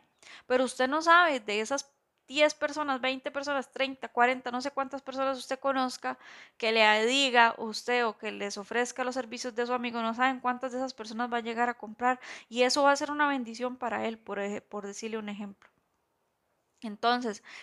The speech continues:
ninguna opción, ninguna acción es mínima para ayudar a otra persona que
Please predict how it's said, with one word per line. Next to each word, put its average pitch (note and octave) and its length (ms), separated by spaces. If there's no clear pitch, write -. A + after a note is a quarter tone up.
ninguna A#3+ 340
opción, C#4 460
ninguna B3+ 540
acción C#4+ 720
es B3 240
mínima B3+ 460
para A3+ 180
ayudar A3 340
a B3 60
otra B3 260
persona A3 360
que A3 200